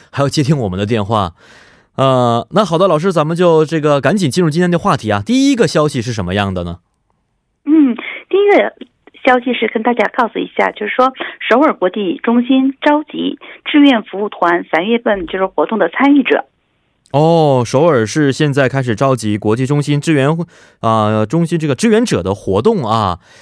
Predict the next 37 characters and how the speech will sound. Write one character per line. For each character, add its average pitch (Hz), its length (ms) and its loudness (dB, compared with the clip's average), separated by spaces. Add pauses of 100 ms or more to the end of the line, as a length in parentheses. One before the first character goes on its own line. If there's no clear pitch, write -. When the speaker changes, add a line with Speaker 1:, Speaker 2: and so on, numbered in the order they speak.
(140)
Speaker 1:
那 208 160 4
想 135 180 0
问 226 100 2
一 220 60 2
下， 190 200 2
Speaker 2:
嗯。 - 20 2
Speaker 1:
这 190 200 2
个 156 400 2
国 127 240 0
际 190 220 -2
中 190 180 2
心 190 240 0
志 214 140 -2
愿 185 180 4
者 147 200 0
活 107 200 -2
动 185 160 2
的 175 80 0
日 220 180 0
期 226 180 -2
和 202 100 0
地 254 220 -2
点， 98 240 -2
能 90 100 -4
不 117 80 -4
能 113 80 -2
首 95 140 -4
先 110 120 -4
为 117 60 -4
我 98 60 -4
们 92 80 -6
介 107 120 -2
绍 98 140 -6
一 87 60 -8
下 90 140 -8
呢？ - 180 -14 (420)
Speaker 2:
嗯， 254 360 2